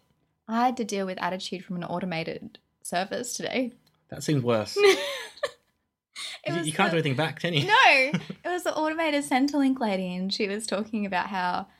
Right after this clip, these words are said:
Speaker 1: um, their customer service people are trained to be respectful and to listen to you, and maybe you might like to do that too.
Speaker 2: <laughs>
Speaker 1: Like, whoa, lady, we just met. I haven't done anything wrong here. <laughs>
Speaker 2: I thought it was funny when,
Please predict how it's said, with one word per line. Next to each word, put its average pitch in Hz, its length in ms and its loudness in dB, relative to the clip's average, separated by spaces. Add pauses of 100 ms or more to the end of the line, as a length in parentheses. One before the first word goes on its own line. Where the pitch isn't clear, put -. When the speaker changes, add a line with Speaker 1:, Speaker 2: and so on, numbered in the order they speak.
(340)
Speaker 1:
um, 170 440 -2 (840)
their 180 340 2
customer 180 340 -4
service 170 320 -2
people 175 240 -8
are 170 40 -4
trained 160 460 -8
to - 100 -6
be 156 440 -4 (180)
respectful 190 540 -2
and 165 100 -2
to 180 80 -8
listen 170 240 -2
to 165 140 -6
you, 170 100 -2
and 185 140 0
maybe 269 240 4
you 269 280 4
might 220 220 4
like 180 200 0
to 226 100 0
do 170 240 0
that 208 260 4
too. 180 540 4 (280)
Speaker 2:
<laughs> - 300 -18
Speaker 1:
Like, 330 220 -4 (180)
whoa, 508 320 8
lady, 208 420 6 (320)
we 508 160 8
just 622 220 0
met. 320 300 4 (240)
I 480 260 0
haven't - 0 -
done 415 220 0
anything 370 240 0
wrong 359 240 4
here. 208 240 6
<laughs> - 960 -4
Speaker 2:
I 135 40 -4
thought 180 180 -2
it 175 40 2
was 165 140 0
funny 135 420 2
when, 120 540 0